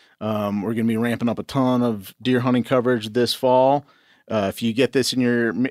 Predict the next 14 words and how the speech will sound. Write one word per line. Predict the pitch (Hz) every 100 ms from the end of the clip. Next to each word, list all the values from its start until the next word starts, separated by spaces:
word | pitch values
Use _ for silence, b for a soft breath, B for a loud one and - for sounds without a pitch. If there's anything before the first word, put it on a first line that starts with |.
| -
uh, | 120 113
mailbox | 127 127 135 135 -
every | 123
week, | 123 127 117
you | 117
will | 113 95
see | - 143 139 135 143
the | -
coolest | 120 - 135 131
stuff, | - 135 -
what's | 135
going | - 123 120
on, | 123 127 123
videos. | 110 131 131 127 123 117 117 113